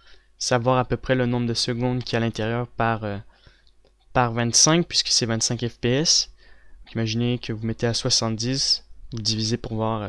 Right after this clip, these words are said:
le nombre de secondes que ça donne. Et donc je vous fais un exemple, donc imaginez donc à la frame dix, on déplace le bras comme ça,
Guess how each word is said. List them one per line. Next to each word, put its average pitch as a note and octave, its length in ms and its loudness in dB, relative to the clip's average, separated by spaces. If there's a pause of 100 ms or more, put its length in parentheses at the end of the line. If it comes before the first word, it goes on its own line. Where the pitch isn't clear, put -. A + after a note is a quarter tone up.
le G#2 140 -6
nombre G#2+ 240 -2
de G#2 60 -4
secondes A2 380 -4
que - 100 -10
ça - 120 -2
donne. A#2 240 -2 (800)
Et - 20 -4
donc C#3 160 2
je C3 60 -2
vous C3+ 60 -4
fais - 160 2
un D#3+ 60 6
exemple, D#3 340 4
donc B2 160 0
imaginez C3+ 420 0
donc B2 240 -2
à B2+ 60 -4
la C3+ 100 0
frame C3 280 0
dix, C3+ 580 0 (1600)
on B2 100 -6
déplace B2+ 600 2
le C3+ 140 0
bras C3 180 0
comme B2 260 0
ça, F3 560 4